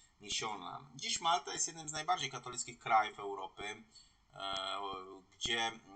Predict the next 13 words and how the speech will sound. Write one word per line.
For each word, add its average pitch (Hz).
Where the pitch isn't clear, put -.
konstytucja, 113
e, 92
mówi, 110
że 98
władze 107
apostolskiego 110
kościoła 110
rzymskokatolickiego 151
mają 131
obowiązek 110
i -
prawo 104
nauczać, 101